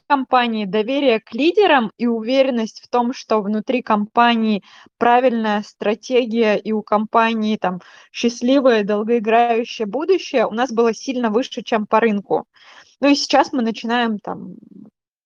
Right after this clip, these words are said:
о-, отсматривать эти метрики, смотреть динамику. А, но скажу, что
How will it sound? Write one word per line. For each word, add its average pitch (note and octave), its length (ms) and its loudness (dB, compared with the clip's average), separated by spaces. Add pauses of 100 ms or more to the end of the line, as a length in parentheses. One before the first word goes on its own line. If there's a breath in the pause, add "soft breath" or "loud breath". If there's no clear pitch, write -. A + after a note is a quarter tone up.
(300)
о-, C4+ 100 2 (180)
отсматривать C4 840 -2
эти A3+ 180 -12
метрики, D4+ 540 -4
смотреть A#3 560 -2
динамику. A#3+ 800 0 (640 soft breath)
А, G#3 500 2 (320)
но B3 460 4
скажу, B3+ 460 -4
что A#3+ 440 -2